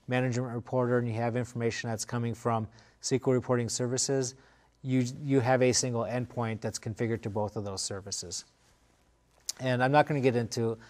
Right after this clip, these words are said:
a lot, lot more detail on it, but if you go out and you download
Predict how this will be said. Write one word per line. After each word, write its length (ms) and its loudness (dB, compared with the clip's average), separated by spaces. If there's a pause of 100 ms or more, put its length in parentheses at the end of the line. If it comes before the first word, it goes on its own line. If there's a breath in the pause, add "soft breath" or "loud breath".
(220 loud breath)
a 80 -2
lot, 300 4
lot 180 6
more 140 4
detail 380 2
on 180 4
it, 160 -4
but 120 4
if 140 0
you 80 -4
go 180 6
out 280 10
and 100 -2
you 80 -2
download 560 2